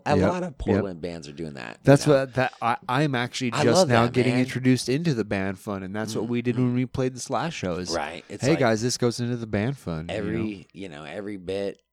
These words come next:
Speaker 1: for going out and doing it, just, like, keep it, you know, like,
Speaker 2: Yeah.
Speaker 1: you might pay out of pocket for gas, but,
Speaker 2: Right.
Speaker 1: you know, like,
Speaker 2: Well, that, that, you know, we were talking about that
Speaker 1: but
Speaker 2: too,
Speaker 1: it's
Speaker 2: 'cause
Speaker 1: camaraderie, you know?
Speaker 2: Yeah.
Speaker 1: It's like,
Speaker 2: Yeah.
Speaker 1: yeah, small price to pay for the big goal.
Speaker 2: Well,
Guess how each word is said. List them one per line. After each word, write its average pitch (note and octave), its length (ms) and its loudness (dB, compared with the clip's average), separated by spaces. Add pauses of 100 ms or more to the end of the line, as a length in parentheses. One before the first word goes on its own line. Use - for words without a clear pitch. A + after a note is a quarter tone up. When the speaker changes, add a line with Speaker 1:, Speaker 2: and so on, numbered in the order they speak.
Speaker 1:
for E2 300 -10 (280)
going F2+ 240 -8
out E2 120 -14
and E2 120 -16
doing D#2+ 240 -14
it, G2+ 180 -14
just, D#2 220 -18
like, C#2+ 180 -14 (100)
keep - 260 -14
it, D#2 220 -14
you F#2 140 -10
know, D#2 260 -10
like, F#2+ 140 -8
Speaker 2:
Yeah. F#2+ 140 -8 (200)
Speaker 1:
you - 140 -10
might E2 280 -14
pay D#2 140 -8
out D2+ 160 -10
of - 100 -14
pocket D2+ 300 -8
for G#2 100 -12
gas, D#2 560 -10 (400)
but, - 100 -14
Speaker 2:
Right. F#2+ 320 0
Speaker 1:
you F#2 220 -8
know, C#2+ 240 -12
like, D2 220 -12
Speaker 2:
Well, A#2+ 120 12
that, A2+ 300 0
that, A#2+ 180 0 (120)
you B2 120 2
know, A2+ 220 4
we B2+ 140 6
were C#3+ 120 6
talking A2+ 380 0
about G#2+ 220 -2
that G#2 200 0
Speaker 1:
but - 60 0
Speaker 2:
too, - 60 6
Speaker 1:
it's C#3+ 100 8
Speaker 2:
'cause G3 140 2
Speaker 1:
camaraderie, G2+ 540 2
you E2+ 200 -10
know? F#2+ 340 -6
Speaker 2:
Yeah. C#3 220 2
Speaker 1:
It's - 160 -8
like, F2+ 240 -6 (220)
Speaker 2:
Yeah. A#2 180 0
Speaker 1:
yeah, G#2 140 -4 (180)
small F#2 340 -8
price F2+ 260 -6
to - 60 -20
pay F2 260 -4
for E2+ 200 -8
the D#2 80 -12
big D#2+ 260 -10
goal. F2 360 -2
Speaker 2:
Well, B2+ 160 -2